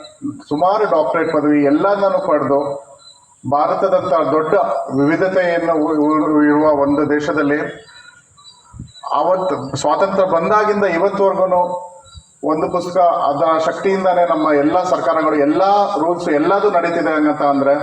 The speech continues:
ಅವರ ನಾಲೆಡ್ಜ್ ಎಷ್ಟಿತ್ತು ಅನ್ನೋ ಬಗ್ಗೆ ನಾವು ಯೋಚನೆ ಮಾಡ್ಬೇಕಾಗತ್ತೆ. ಅವರು,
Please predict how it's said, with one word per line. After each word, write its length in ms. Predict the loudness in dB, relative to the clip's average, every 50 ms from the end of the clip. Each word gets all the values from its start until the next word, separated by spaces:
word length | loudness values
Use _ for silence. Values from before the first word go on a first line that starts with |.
| -2 -4 -6 -10 -14 -18 -20 -8 -4
ಅವರ 160 | -2 0 2
ನಾಲೆಡ್ಜ್ 420 | 2 2 2 2 2 2 0 0 -2
ಎಷ್ಟಿತ್ತು 380 | -2 -2 -2 -4 -2 0 0
ಅನ್ನೋ 160 | 2 2 2 2
ಬಗ್ಗೆ 240 | 0 0 0 0
ನಾವು 220 | 0 0 0 0 -2
ಯೋಚನೆ 260 | -2 -4 -4 -4 -2
ಮಾಡ್ಬೇಕಾಗತ್ತೆ. 840 | -2 -2 -2 -2 -2 -2 -2 -2 -4 -4 -6 -8 -10 -16 -20 -20 -20 _ _ _ _ _ -20 -20 -20 -20 -20 _ _ _ _ -20 -20 -20 -20 -20 -8 -4
ಅವರು, 500 | -2 0 0 0 0 0 0 0 -2 -4